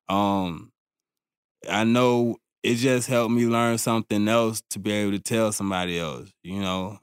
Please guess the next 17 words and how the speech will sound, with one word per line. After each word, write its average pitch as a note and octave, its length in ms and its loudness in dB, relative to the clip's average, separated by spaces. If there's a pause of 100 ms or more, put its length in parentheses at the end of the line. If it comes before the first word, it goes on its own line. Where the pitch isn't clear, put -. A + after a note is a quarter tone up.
(180)
Um, F#2+ 560 -4 (1040)
it, G#2 80 0 (120)
it, G2+ 340 0
it G#2+ 80 -2
strengthened A2+ 440 -2
me A2 140 2
because G#2+ 420 -2
I G#2+ 140 0
can, G2 240 -6
I G2 160 -2
can F#2+ 240 -4
listen A2 600 -2 (240)
to G2 600 -4 (180)
Valerie G2+ 420 0
when G2+ 220 2
she G2+ 360 -2
has, G2 520 -2